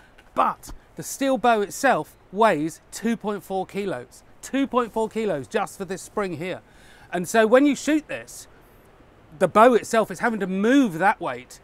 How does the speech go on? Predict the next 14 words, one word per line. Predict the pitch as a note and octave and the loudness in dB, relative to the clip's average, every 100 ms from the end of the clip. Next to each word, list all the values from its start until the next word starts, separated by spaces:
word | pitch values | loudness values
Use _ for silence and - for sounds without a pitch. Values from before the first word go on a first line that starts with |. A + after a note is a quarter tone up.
| - - - | -20 -12 -6
as | F3 | 0
well | G3 B3 | 4 4
as | F3 C#3+ E3 - - - - | 4 2 -2 -8 -18 -14 -2
the | |
hundred | D#3 D#3+ E3 | -2 0 -4
and | D#3+ | -4
forty, | E3+ F3+ G3+ E3+ | -4 -4 -4 -6
hundred | E3 | -6
and | D#3 | -4
eighty | E3 D#3 | -4 -6
grams | E3+ D#3+ D3+ | -4 -4 -4
of | - | -10
the | C#3+ | -16
string, | - G#3+ D#3 | -4 -2 -2